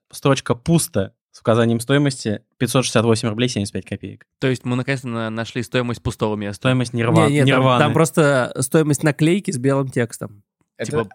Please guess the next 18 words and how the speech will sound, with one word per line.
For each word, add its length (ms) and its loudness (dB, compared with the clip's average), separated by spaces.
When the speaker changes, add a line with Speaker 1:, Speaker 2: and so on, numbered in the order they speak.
Speaker 4:
а, 380 2
они, 280 0
мне 180 0
кажется, 280 -2
таким 280 -4
образом 420 -4
какие-то 760 -4
происходят 440 -4
коррупционные 840 -6
там 240 -14
договорённости. 600 -4
Speaker 1:
Не 80 4
Speaker 3:
Нет, 120 4
Speaker 1:
может 440 4
быть. 320 0
Speaker 3:
нет. 80 0
Speaker 4:
Потому 340 0
что 280 0